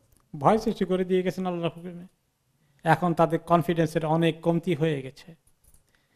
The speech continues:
তখন তারা বলল, এক কাজ করি, আমরা মুহাম্মদ সাল্লাল্লাহু আলাইহি ওয়াসাল্লামের কাছে পরামর্শ দেই, যে আমাদের একান্ত মিত্র ছিল যে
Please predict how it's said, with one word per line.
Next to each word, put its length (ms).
তখন 240
তারা 200
বলল, 280
এক 260
কাজ 180
করি, 180
আমরা 240
মুহাম্মদ 420
সাল্লাল্লাহু 360
আলাইহি 100
ওয়াসাল্লামের 180
কাছে 140
পরামর্শ 360
দেই, 200
যে 100
আমাদের 540
একান্ত 340
মিত্র 420
ছিল 220
যে 100